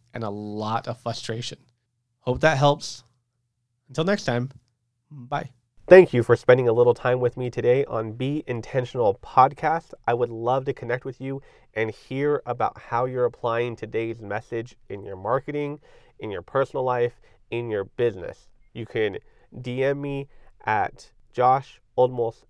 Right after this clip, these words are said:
S R. That's J O S H O L M O S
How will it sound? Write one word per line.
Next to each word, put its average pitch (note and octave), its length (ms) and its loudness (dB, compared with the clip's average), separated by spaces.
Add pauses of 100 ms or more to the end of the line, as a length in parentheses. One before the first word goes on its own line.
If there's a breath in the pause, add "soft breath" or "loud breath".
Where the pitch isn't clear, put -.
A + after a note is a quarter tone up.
S A2 320 -4
R. F#3+ 420 0 (420)
That's - 220 -14 (140)
J A#2 300 -2
O A#2 100 0
S - 400 -8
H - 480 -8 (680)
O B2+ 380 2 (480)
L A2+ 420 0 (220)
M A2 260 -2
O G#2 160 0
S C#3 380 -4